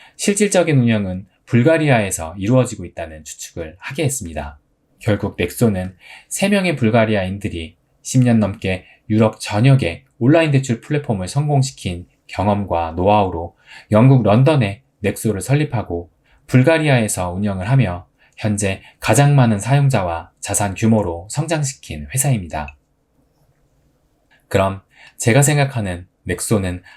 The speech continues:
안전한가에 대한 의견을 말씀드리겠습니다. 우선 긍정적인 측면은 넥소가 이천십팔 년 처음 아이씨오 후 거래소 상장까지 하며 현재까지는 성공적인 흐름을 보여주고 있다는 것입니다.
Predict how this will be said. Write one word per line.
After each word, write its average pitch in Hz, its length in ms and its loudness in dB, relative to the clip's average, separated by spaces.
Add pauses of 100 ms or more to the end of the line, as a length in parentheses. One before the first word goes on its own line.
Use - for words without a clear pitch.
안전한가에 117 680 4
대한 80 260 -8
의견을 82 640 -6
말씀드리겠습니다. 90 1000 -6 (840)
우선 107 360 2 (220)
긍정적인 131 640 2
측면은 107 560 -2 (300)
넥소가 95 580 -2 (180)
이천십팔 107 560 -2
년 104 140 0
처음 101 380 -6 (280)
아이씨오 123 500 2
후 92 300 -8 (200)
거래소 107 360 0
상장까지 175 560 -4
하며 87 360 -8 (240)
현재까지는 104 720 -2 (220)
성공적인 175 640 -2
흐름을 110 500 0
보여주고 107 460 -2
있다는 90 260 -6
것입니다. 80 580 -10